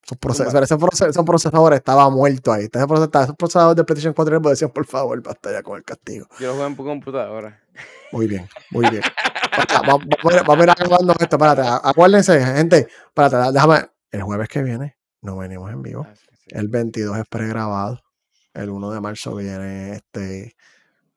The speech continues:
Speaker 1: Jonathan.
Speaker 2: Yo, oye, es verdad,
Speaker 1: En
Speaker 2: tenemos
Speaker 1: vivo.
Speaker 2: que, oye, no tiramos a lo de los anuncios al principio, porque
Speaker 1: No, no, no,
Speaker 2: todavía
Speaker 1: tengo,
Speaker 2: estamos
Speaker 1: eso
Speaker 2: ahí.
Speaker 1: pues yo lo digamos a las redes, no te preocupes, pero, este,
Speaker 2: <laughs>
Speaker 1: pa-, pa mantenerlo, así que eso es lo que viene.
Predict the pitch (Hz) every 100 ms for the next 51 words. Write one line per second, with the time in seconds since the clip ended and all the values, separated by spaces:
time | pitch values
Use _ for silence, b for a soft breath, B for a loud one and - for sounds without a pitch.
0 | _ _ _ - 92 87 - 104 _ _
1 | _ _ _ _ _ _ 107 113 - 131
2 | 156 139 127 120 113 139 131 101 107 104
3 | 95 127 - 175 151 131 147 156 170 175
4 | 165 165 160 156 151 151 151 175 165 147
5 | 135 113 - 139 143 123 101 95 190 214
6 | 220 226 226 214 214 214 208 240 226 202
7 | 220 220 202 196 196 196 202 196 185 185
8 | 151 147 123 139 131 110 110 120 123 120
9 | 123 135 - 131 120 113 113 120 131 139
10 | 139 143 143 156 156 127 117 - 131 139
11 | 165 165 170 190 196 175